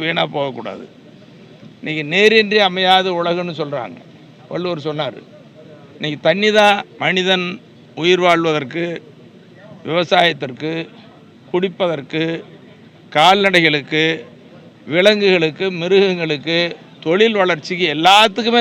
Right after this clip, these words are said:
தண்ணி தான். தண்ணி இல்லைன்னா ஒண்ணும் இல்லை. அப்போ கர்நாடக மாநிலம் பாசன பரப்பை பெருக்கிக் கொண்டே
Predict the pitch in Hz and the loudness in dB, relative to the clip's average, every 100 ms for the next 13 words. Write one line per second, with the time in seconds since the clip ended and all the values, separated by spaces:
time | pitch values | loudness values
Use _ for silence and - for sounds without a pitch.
0 | 202 190 190 185 170 - 180 202 208 214 | 2 0 2 0 0 0 -2 0 4 4
1 | 202 180 185 165 135 - - - - - | 4 2 0 -2 -4 -12 -18 -20 -20 -20
2 | - - - 226 202 190 208 - - - | -20 -8 -6 2 2 2 -2 -8 -20 -20
3 | - - 156 202 247 247 233 226 208 202 | -20 -4 -2 2 4 6 4 4 4 2
4 | 202 208 208 180 196 202 214 208 202 196 | 2 0 0 4 4 4 0 0 2 0
5 | 185 220 160 190 196 214 202 202 | 0 -2 0 -4 -4 -4 -2 0